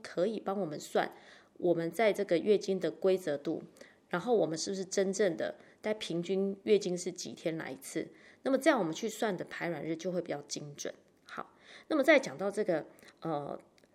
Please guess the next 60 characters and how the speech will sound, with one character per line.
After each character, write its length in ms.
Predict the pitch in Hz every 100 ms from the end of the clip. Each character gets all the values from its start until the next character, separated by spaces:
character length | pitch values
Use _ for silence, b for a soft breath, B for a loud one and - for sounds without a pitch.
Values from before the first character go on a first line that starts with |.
| -
如 120 | 214
果 100 | 285
说 200 | 202 247
已 100 | 220
跟 160 | 175 202
先 160 | 208 202
生 160 | 202
同 180 | 196 165
房， 140 | 160
真 140 | 160 269
的 80 | 214
一 80 |
定 80 | 208
要 60 | 233
在 120 | 226
排 280 | 220 - 190
卵 200 | 180 160
日 80 | 180
那 180 | 208
一 80 | 214
天 440 | 190 202 175 175 175 -
同 200 | - 165
房 240 | 160 147 139
吗？ 280 | 143 147 - b b b
好， 120 | - 151
我 100 | 190
想 180 | 190 -
其 160 | -
实 160 | 160 165
大 100 | 190
家 80 | 185
如 140 | 180
果， 240 | 170 147 - B B _
呃， 200 | 156 143
都 140 | 143 185
有 100 | 147
去 160 | -
爬 260 | 175 147 147
文， 100 | 156
应 60 | 160
该 100 | 160
都 100 | 156
知 140 | 156
道， 100 | 151 -
也 100 | 151
不 100 | -
是， 260 | 156 - 156
因 200 | 185 208
为 180 | 202 180 B B B B B B
精 280 | - 320 330
子 180 | - 156
的 140 | 147
寿 280 | - 220 175
命 260 | 170 170 -
是 180 | 180
七 320 | 170 - - 214
十 140 | -
二 180 | - 156
小 240 | - -
时 300 | - - -